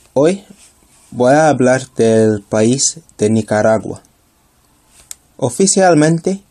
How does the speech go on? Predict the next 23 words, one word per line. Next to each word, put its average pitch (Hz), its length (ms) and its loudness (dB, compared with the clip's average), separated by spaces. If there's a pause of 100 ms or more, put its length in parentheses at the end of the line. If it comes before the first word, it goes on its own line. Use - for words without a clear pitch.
(160)
el 120 180 -4
país 123 480 0 (160)
se - 260 -2
llama 135 380 0 (500)
la 113 220 0
República 147 840 0 (500)
de 113 100 2
Nicaragua. 104 640 -2 (1200)
La 123 220 -2
capital 185 640 0 (240)
es 120 180 -4
Managua, 117 600 0 (840)
que 120 160 0
además 127 640 0
es 110 200 -4
la 113 120 0
ciudad 147 560 2 (100)
más 143 400 -4
poblada 127 520 0 (260)
del 107 200 0
país, 98 500 -4 (1040)
a 131 160 2
diferencia 165 880 0